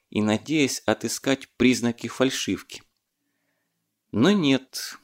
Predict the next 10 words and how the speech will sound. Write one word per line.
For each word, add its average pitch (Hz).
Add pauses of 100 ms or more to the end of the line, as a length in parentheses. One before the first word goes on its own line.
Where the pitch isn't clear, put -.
(300)
не 101
узнать 170
Якова, 123 (260)
незадолго 110
до 101
войны 117
ставшего 107
артиллеристом, 120
никак 113
нельзя. 98